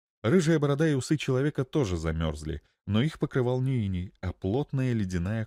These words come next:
корка, и с каждым выдохом она утолщалась.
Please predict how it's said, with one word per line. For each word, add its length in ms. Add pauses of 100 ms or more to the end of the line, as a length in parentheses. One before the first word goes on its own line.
корка, 440 (400)
и 60
с 80
каждым 480
выдохом 500 (160)
она 340
утолщалась. 880